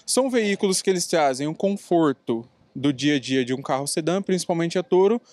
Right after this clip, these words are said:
um conforto de um carro sedã, porém você tem a vantagem de ter uma caminhoneta, um carro cinco lugares com carroceria.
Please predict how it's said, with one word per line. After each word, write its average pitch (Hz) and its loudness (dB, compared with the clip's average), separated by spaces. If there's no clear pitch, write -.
um 170 -2
conforto 180 -2
de 170 -4
um 170 -2
carro 170 0
sedã, 185 0
porém 190 2
você 185 -4
tem 185 -2
a 175 -2
vantagem 170 -2
de 151 -10
ter 175 -2
uma 165 -2
caminhoneta, 170 -2
um 110 -8
carro 127 -2
cinco 160 -4
lugares 170 0
com 196 -2
carroceria. 170 -4